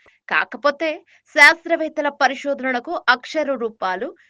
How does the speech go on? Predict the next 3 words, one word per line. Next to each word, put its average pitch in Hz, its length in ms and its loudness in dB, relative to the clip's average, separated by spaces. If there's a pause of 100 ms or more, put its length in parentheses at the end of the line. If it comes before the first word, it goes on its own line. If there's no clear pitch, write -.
(200)
సూత్రాలు 233 540 -6
ఉన్నాయి. 220 360 -6 (400)
వీటికంటే 240 720 -2